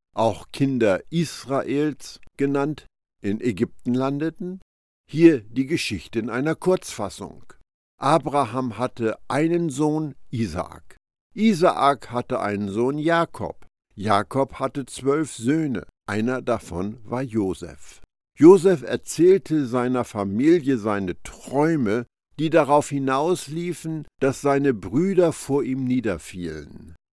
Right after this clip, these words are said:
Seine Brüder waren wütend auf ihn, deshalb verkauften sie ihn schließlich im Alter von siebzehn Jahren als Sklave nach Ägypten. Josef verbrachte viele Jahre unschuldig im Gefängnis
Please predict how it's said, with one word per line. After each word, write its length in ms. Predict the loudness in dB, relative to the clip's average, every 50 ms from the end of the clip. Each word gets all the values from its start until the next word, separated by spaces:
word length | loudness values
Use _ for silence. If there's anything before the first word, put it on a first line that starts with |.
| _ _ _
Seine 300 | 2 4 4 4 4 2
Brüder 540 | 0 0 2 4 4 6 6 6 4 6 4
waren 420 | 4 2 2 2 -2 -6 -6 -2 -2
wütend 400 | -2 -2 -2 -4 -8 -8 -8 -4
auf 320 | -4 -4 -4 -4 -6 -10
ihn, 380 | -8 -4 -2 -2 -2 -4 -6 -10 _ _ _ 0
deshalb 440 | 0 0 2 0 0 0 0 -2
verkauften 800 | -4 -6 -6 -6 -6 -4 0 2 2 2 0 -6 -10 -8 -8 -8
sie 240 | -8 -8 -8 -8 -6
ihn 120 | -8 -8
schließlich 840 | -8 -10 -12 -10 -6 -6 -6 -6 -6 -6 -2 -2 -2 -2 -4 -10 _ _ _ _
im 160 | -6 -4 -2
Alter 380 | 0 2 2 2 2 0 -2 -2
von 240 | -2 -4 -4 -4
siebzehn 640 | -4 -4 -6 -6 -6 -8 -18 -14 -8 -4 -4 -2 -2
Jahren 640 | -2 -2 0 2 2 2 2 0 -2 -6 -6 -8 -10 _ _
als 280 | -10 -10 -10 -8 -12 -14
Sklave 640 | -12 -8 -4 -2 -2 0 -2 -4 -4 -6 -8 -10 -10 -12 -10
nach 220 | -8 -8 -8 -8
Ägypten. 720 | -8 -10 -10 -6 -6 -8 -8 -8 -14 -14 -14 -14 -14 -20 -20 -20 _ _ _ _ _ _ _ _ _ 6
Josef 420 | 8 8 8 8 6 2 0 0
verbrachte 800 | -2 -10 -10 -2 -2 -2 -2 0 0 0 0 0 -4 -6 -6 -6
viele 420 | -6 -6 -10 -10 -8 -4 -2 0 0
Jahre 420 | 0 2 2 2 2 2 0 -4
unschuldig 720 | -6 -4 -6 -8 -8 -8 -8 -4 -2 -2 -2 -2 -4 -6 -8
im 180 | -10 -10 -8
Gefängnis 1040 | -8 -8 -8 -10 -8 -4 -4 -4 -4 -6 -10 -8 -6 -4 -4 -4 -6 -10 -14 -16